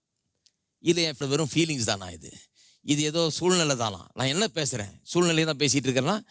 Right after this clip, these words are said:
இல்லை கர்த்தருடைய வார்த்தையை பேசுறேன்? ஆ? நான் சொல்றேன் இல்லையா, அடிக்கடி சொல்லுவேன் இல்லையா? ஆ? நிறைய ஆண்கள் சொல்லிடுறாங்க இல்லையா, "ஒண்ணும் இல்லை, இப்போ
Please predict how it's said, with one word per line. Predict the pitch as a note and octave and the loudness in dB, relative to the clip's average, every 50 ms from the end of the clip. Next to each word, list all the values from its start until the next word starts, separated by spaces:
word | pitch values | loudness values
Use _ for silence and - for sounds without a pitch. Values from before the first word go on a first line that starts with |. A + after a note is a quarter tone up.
| - - | -20 -10
இல்லை | - - E3 D#3+ | -2 -2 -2 0
கர்த்தருடைய | D3 D3+ - F3 E3 D#3+ D3 | 0 -4 -6 -6 -8 -6 -4
வார்த்தையை | C3+ C#3 C#3 - C3+ B2+ G#2 | -2 -2 -2 -2 -6 -12 -12
பேசுறேன்? | A#2+ G#2+ F#2 - - - - _ _ - | -10 -10 -10 -12 -12 -20 -20 _ _ -12
ஆ? | A#2 E3+ A#3+ _ _ _ _ _ _ _ _ _ _ _ _ _ _ _ _ _ _ _ _ _ _ _ _ _ _ _ _ _ _ _ _ _ _ _ _ _ _ _ _ _ _ _ _ _ _ - | -12 -12 -12 _ _ _ _ _ _ _ _ _ _ _ _ _ _ _ _ _ _ _ _ _ _ _ _ _ _ _ _ _ _ _ _ _ _ _ _ _ _ _ _ _ _ _ _ _ _ -12
நான் | - C#3+ - | -6 -2 0
சொல்றேன் | D3+ D#3 D#3 D#3+ D#3 D3 | 0 2 2 2 0 2
இல்லையா, | C#3+ D3 D#3 D#3 | 2 2 2 2
அடிக்கடி | C#3+ C#3 D3 C3+ D3+ C#3+ C#3 | 2 0 -2 -2 -4 -4 -2
சொல்லுவேன் | C3 C#3+ C#3+ D3+ C#3+ D3 | -2 -2 -2 -2 -2 0
இல்லையா? | C#3 C3 C3+ C#3+ E3 E3+ _ _ _ _ _ _ _ _ _ _ _ _ _ _ _ _ _ _ _ _ _ - | 2 2 2 2 0 -4 _ _ _ _ _ _ _ _ _ _ _ _ _ _ _ _ _ _ _ _ _ -16
ஆ? | - - - _ _ _ _ _ _ _ _ _ _ _ _ _ _ _ _ _ _ _ | -14 -14 -14 _ _ _ _ _ _ _ _ _ _ _ _ _ _ _ _ _ _ _
நிறைய | - C#3+ C#3+ D3+ C#3+ | -4 -2 0 0 0
ஆண்கள் | C#3+ D3 D3 D3+ D3 - | -2 -2 -4 -4 -4 -2
சொல்லிடுறாங்க | D3+ C#3 D3+ C#3+ C#3+ C#3 C#3 | -4 -2 0 0 0 0 0
இல்லையா, | C#3+ D3+ E3+ F3+ - A2+ | 0 0 0 -2 -4 -6
"ஒண்ணும் | G#2 C3+ D3+ D#3 E3+ F3 E3 | -2 0 0 2 2 2 2
இல்லை, | D#3 D#3 D#3+ D#3 | 2 2 0 0
இப்போ | B2+ - D3 D3+ | 0 -2 -8 -8